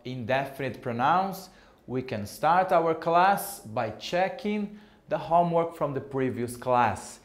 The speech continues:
I asked you to do exercise number two from page a hundred fifty-seven, no qual vocês tinham que completar os quatro espaços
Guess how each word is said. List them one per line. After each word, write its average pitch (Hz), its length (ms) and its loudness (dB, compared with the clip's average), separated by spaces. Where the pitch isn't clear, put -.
I 202 220 6
asked 208 500 8
you 208 140 4
to 180 320 4
do 170 300 8
exercise 156 920 4
number 139 380 0
two 214 500 2
from 180 220 2
page 185 260 6
a 180 80 8
hundred 196 560 6
fifty-seven, 190 1080 4
no 156 100 -6
qual 170 280 10
vocês 175 240 0
tinham 185 260 -4
que 170 140 -8
completar 190 840 6
os 120 100 -2
quatro 110 440 -2
espaços 175 720 2